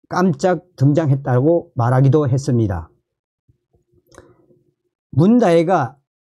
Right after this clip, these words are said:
이런 글을 올리자 전주지검은 입장문을 내고 <clears throat> 법원으로부터 적법하게 발부받은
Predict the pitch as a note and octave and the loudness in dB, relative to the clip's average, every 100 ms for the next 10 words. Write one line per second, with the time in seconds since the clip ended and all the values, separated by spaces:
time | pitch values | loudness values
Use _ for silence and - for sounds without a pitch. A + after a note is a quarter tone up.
0 | _ _ _ - G3+ G#3 F#3+ C#3+ - E3+ | _ _ _ -2 2 2 2 0 0 2
1 | F3 C3+ B2+ D#3 C#3 G#2 - - C#3+ E3 | 0 0 -2 0 -2 -4 -6 -2 0 0
2 | E3 C#3 - D3+ E3 C#3+ A2+ - - - | 0 -2 -2 -2 0 0 -2 -4 -2 -2
3 | F3 E3+ D3+ C3+ D#3+ D#3 G#2+ - _ _ | 0 2 2 2 2 0 -4 -8 _ _
4 | - - - _ _ _ _ _ _ _ | -4 -4 -10 _ _ _ _ _ _ _
5 | _ _ _ _ _ _ - - - - | _ _ _ _ _ _ -20 -20 -20 -12
6 | - D3+ G3 G#3 G3 E3+ C#3+ F#3 A#2 A#2+ | -4 -2 0 0 0 -2 -2 -2 -2 -6
7 | - C3 - F3+ D#3+ D#3+ C#3 - B2+ C#3+ | -4 -4 -2 -2 0 0 -2 -2 -2 0
8 | C3+ D3 A2 | 2 2 0